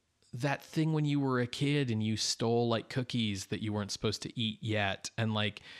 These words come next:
you're looking over your shoulder and you're hoping nobody catches you kind of thing. That feeling of, like, "Oh, I hope I get away with this."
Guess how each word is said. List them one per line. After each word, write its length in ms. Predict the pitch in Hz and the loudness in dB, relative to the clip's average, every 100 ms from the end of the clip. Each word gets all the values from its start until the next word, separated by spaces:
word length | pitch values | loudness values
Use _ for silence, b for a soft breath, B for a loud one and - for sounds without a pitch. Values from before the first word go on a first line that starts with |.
| B B | B B
you're 120 | 127 | 0
looking 320 | 117 113 117 110 | 2 2 2 2
over 160 | 104 | 2
your 160 | 104 101 | 2 4
shoulder 380 | - 113 107 101 | 4 4 4 2
and 80 | 107 | 2
you're 80 | |
hoping 320 | 104 117 107 107 | 2 2 2 0
nobody 240 | 104 104 | 0 -2
catches 520 | - 107 - 107 101 | 2 2 2 0 2
you 500 | 98 95 92 92 92 - | 0 2 0 -2 -6 -6
kind 300 | - 110 104 | -2 0 0
of 100 | - | -2
thing. 560 | - 107 101 95 95 - B B B | -4 -2 0 -2 -6 -10 B B B
That 200 | 127 113 | 0 0
feeling 400 | - 131 127 120 | 0 0 2 2
of, 100 | 110 110 | 2 -2
like, 160 | 104 | 0
"Oh, 120 | 127 | 2
I 100 | 123 | 4
hope 200 | 117 120 117 | 2 2 0
I 60 | |
get 140 | 110 107 | 2 2
away 200 | 107 101 | 2 0
with 160 | 98 | -2
this." 500 | - 95 95 - - | -2 -2 -2 -6 -10